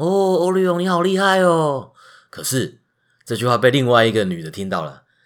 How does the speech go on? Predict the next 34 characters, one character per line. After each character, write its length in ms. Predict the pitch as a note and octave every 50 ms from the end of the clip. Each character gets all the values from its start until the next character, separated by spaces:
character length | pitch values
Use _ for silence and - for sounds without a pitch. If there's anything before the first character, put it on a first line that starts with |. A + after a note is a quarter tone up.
| _ _ - _
这 100 | _ D3+
个 100 | E3 D#3+
女 160 | C#3+ B2+ A#2
的 100 | A2+ A#2
是 100 | A#2 C#3+
全 280 | C#3 - - A#2+ B2+ C#3
地 120 | C#3+ D#3
球 140 | C3 B2 A#2
最 160 | A#2 D#3 D3
强 160 | B2 A2+ G2+ G#2+
的 60 | G2+
女 160 | G2 F#2 E2
的， 220 | D#2 D#2 D2 - _ _ _ _ _ _ _ _
其 140 | - - D3
实 160 | D#3 C#3 - -
严 200 | C#3 C#3 D#3+ F3
格 160 | - D3+ C#3+
说 180 | C3 D3 D3 C3
来 140 | A2+ G2+
她 380 | G#2 B2 C3 C3 B2 - - _ _ _ _ _ _
就 100 | - C#3+
是 120 | B2 B2+ B2+
地 120 | - -
球 140 | - - -
本 160 | F2 G2 E2
人， 260 | D#3+ D#2 D2+ D2 - _ _ _ - - - - - _
她 80 | - B2+
是 80 | D#3
大 240 | D#3+ - D#3+ D3 D3
地 180 | C#3+ D#3+ C#3+ B2+
女 220 | A2+ G#2 F#2 F2
神 320 | - - E2+ D2+ D#2 D#2+ _
盖 180 | - B2 F#2+
亚， 300 | F2+ E2 D#2 - - -